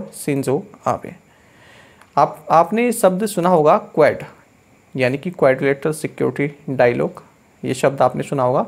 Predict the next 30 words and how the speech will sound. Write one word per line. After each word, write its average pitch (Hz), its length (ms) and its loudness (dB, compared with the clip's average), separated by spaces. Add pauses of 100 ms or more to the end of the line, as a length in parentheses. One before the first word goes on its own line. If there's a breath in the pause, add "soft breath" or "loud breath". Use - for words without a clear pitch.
(400 loud breath)
ये 175 140 6
सबसे 208 300 -2
पहले 202 220 4
इन्हीं 175 300 0
के 202 100 2
द्वारा 180 240 4
इसका 170 220 0
आइडिया 139 360 4
दिया 131 200 2
गया 123 140 0
था 202 260 0 (240 loud breath)
कि - 80 -2
एक 185 180 -4
इस 180 160 -6
तरह 214 140 2
का 160 260 -4 (100)
अलायंस 143 480 0 (200)
बना, 131 380 0 (120)
बनाया 127 280 0
जाना 120 220 -2
चाहिए। 123 340 -2 (720 loud breath)
क्वाड 151 220 6
आप 151 120 4
सभी 147 200 -2
जानते 147 260 2
हैं, 185 120 -2
जापान, 147 420 2 (100)
यूनाइटेड 139 440 -2
स्टेट्स, - 500 -4 (160)
ऑस्ट्रेलिया 147 680 2